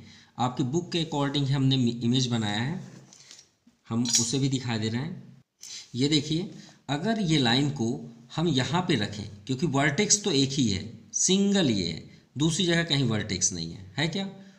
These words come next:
Vertex point एक ही जगह है। तो vertex अगर यहाँ पे, क्योंकि triangle आप generally अगर बनाएं, ये triangle हमने बनाया, तो आप इसे vertex बोलेंगे ना। यहाँ से तो line कभी खींच ही नहीं सकते,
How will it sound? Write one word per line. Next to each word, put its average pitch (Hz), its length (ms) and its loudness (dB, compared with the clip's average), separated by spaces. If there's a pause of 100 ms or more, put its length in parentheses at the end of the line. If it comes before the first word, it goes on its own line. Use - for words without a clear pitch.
(120)
Vertex 147 460 0
point 156 440 -2
एक 117 280 -2
ही 117 120 -2
जगह 85 240 -6
है। - 160 -16 (460)
तो 131 60 -2
vertex 143 540 0
अगर 165 200 0
यहाँ 127 260 0
पे, 120 120 -2
क्योंकि 127 240 -4
triangle 135 540 -2 (260)
आप - 400 -10
generally 117 520 -2
अगर 123 180 -4
बनाएं, 101 380 -4 (1080)
ये 117 160 2
triangle 113 380 0
हमने 107 240 -2
बनाया, 92 360 -4 (800)
तो 151 260 -6
आप 131 340 -2
इसे 123 240 2
vertex 117 480 -2
बोलेंगे 92 360 -4
ना। 139 220 -6 (320)
यहाँ 143 340 2
से 196 160 0
तो 190 100 -2
line 160 260 4
कभी 160 220 -2
खींच - 380 0
ही 120 80 0
नहीं 98 160 0
सकते, - 420 -6